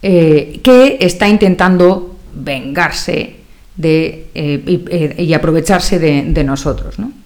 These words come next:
Así que os pedimos, eh, por favor, que emitáis, que lancéis una ley que ordene el cierre de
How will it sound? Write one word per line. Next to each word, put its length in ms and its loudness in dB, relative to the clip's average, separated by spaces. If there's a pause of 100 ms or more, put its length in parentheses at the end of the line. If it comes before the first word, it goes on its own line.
Así 260 4
que 220 4
os 120 4
pedimos, 680 6 (420)
eh, 200 -2
por 280 0
favor, 460 4 (420)
que 460 6
emitáis, 880 0
que 80 -2
lancéis 460 2
una 180 6
ley 300 4
que 180 2
ordene 760 6 (540)
el 200 2
cierre 500 4
de 440 4